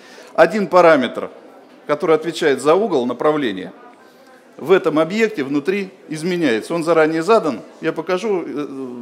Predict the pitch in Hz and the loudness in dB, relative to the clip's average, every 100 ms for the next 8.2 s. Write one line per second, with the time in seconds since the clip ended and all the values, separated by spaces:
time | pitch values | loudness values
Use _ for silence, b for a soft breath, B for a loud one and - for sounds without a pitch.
0 | 123 156 160 165 - 160 160 170 151 127 | -6 -4 -2 -4 -4 -8 -4 -4 -4 -6
1 | 101 92 - - - B B B - 139 | -8 -10 -14 -18 -20 B B B -12 -8
2 | 135 101 - B B B B B B B | -4 -6 -8 B B B B B B B
3 | B - - 147 202 277 262 - B B | B -20 -16 -8 -4 0 0 -2 B B
4 | B B B B B B B B - 123 | B B B B B B B B -20 -20
5 | 123 - - - - _ - - - - | -20 -20 -20 -20 -20 _ -20 -20 -20 -20
6 | - - - - - 247 226 208 196 185 | -20 -20 -20 -18 0 2 2 2 2 2
7 | 208 202 185 202 175 175 - 185 - 160 | 0 -2 -2 -2 0 -2 -2 -4 -2 -4
8 | 110 | -4